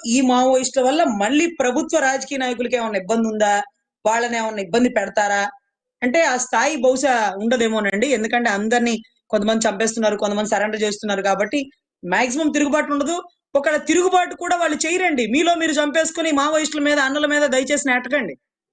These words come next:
నెట్టకండి. మీలో ఎవరికన్నా ఒక రాజకీయ నాయకుడు ఎవరన్నా మీకు ఎదుగుతున్న అడ్డొచ్చాడు అనుకోండి, మీరు వాళ్ళని లేపేస్తారు సహజంగా ఏదో కారణాలతో. లేపేసి ఇది ఇదిగో మనం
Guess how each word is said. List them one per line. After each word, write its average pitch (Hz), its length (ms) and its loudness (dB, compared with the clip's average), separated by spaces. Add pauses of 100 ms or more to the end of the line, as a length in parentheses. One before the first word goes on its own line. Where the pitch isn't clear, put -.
(260)
నెట్టకండి. 233 380 -4
మీలో 247 220 -2
ఎవరికన్నా 269 420 0 (220)
ఒక 220 100 0
రాజకీయ 277 360 0
నాయకుడు 294 260 2
ఎవరన్నా 294 240 0
మీకు 277 180 -2
ఎదుగుతున్న 294 420 0
అడ్డొచ్చాడు 277 560 0
అనుకోండి, 277 480 -2 (280)
మీరు 349 120 2
వాళ్ళని 339 200 0
లేపేస్తారు 339 460 -2
సహజంగా 294 420 -2 (440)
ఏదో 339 160 2
కారణాలతో. 285 520 0
లేపేసి 330 600 -2 (220)
ఇది 294 120 2
ఇదిగో 339 280 2
మనం 285 400 0